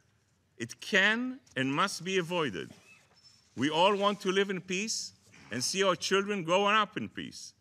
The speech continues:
But in the face of all these threats we are seeing every day,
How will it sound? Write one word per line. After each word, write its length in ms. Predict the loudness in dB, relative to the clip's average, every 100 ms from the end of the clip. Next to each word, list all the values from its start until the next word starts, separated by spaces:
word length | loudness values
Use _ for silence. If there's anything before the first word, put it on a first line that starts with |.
| _ _ _
But 140 | -6 -2
in 120 | -2
the 60 |
face 480 | -4 -2 0 0 -4
of 120 | -8
all 220 | -4 -4 -4
these 280 | -8 -8 -6
threats 520 | -4 -4 -4 -14 -14 _ _ _ _ -6
we 120 | -4
are 60 |
seeing 400 | -4 -4 -4 -6 0
every 340 | -2 0 -6
day, 460 | 0 0 0 -2